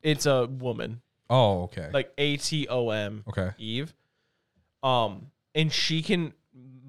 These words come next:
Speaker 1: manipulate molecules.
Speaker 2: Hmm.
Speaker 1: Like, she can change things on a molecular level. Like, she's like, at one point, she, like, builds a tree house just by, like, touching a tree.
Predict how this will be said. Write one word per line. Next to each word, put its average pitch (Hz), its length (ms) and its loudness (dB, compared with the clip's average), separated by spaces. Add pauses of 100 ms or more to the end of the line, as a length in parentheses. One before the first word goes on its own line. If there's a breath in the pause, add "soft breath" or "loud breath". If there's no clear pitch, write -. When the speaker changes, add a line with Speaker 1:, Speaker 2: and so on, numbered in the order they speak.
Speaker 1:
manipulate 143 640 4
molecules. - 720 -2 (500)
Speaker 2:
Hmm. 101 280 -2 (100)
Speaker 1:
Like, 147 140 2
she 170 140 2
can 156 120 2
change 147 600 0 (640)
things 143 280 0
on 131 140 2
a 127 40 2
molecular 120 580 0
level. 120 180 2
Like, 135 80 0
she's - 160 -2
like, 147 200 2
at 139 120 2
one 143 140 2
point, 143 180 2
she, 147 140 0
like, 123 260 2 (760)
builds 139 320 4
a 131 40 4
tree 131 280 0
house 117 260 2
just 123 140 -2
by, 131 80 2
like, 117 160 2
touching 120 320 0
a 101 60 -2
tree. - 300 -6